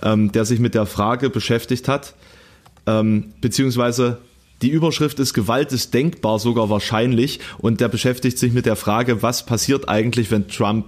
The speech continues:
nicht wiedergewählt wird. Und, ähm, wir haben hier quasi ein, ein Interview mit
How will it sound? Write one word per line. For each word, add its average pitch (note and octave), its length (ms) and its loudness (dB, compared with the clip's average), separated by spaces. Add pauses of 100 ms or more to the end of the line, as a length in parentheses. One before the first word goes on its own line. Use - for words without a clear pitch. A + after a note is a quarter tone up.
nicht - 380 -2
wiedergewählt F#2+ 640 2
wird. F2 240 0 (480)
Und, A2+ 280 0
ähm, A2+ 320 2
wir A#2 140 2
haben B2 200 0
hier A#2 340 0
quasi A2+ 400 -2
ein, G#2 420 2 (380)
ein G#2+ 140 0
Interview C#3+ 500 0
mit B2+ 280 -2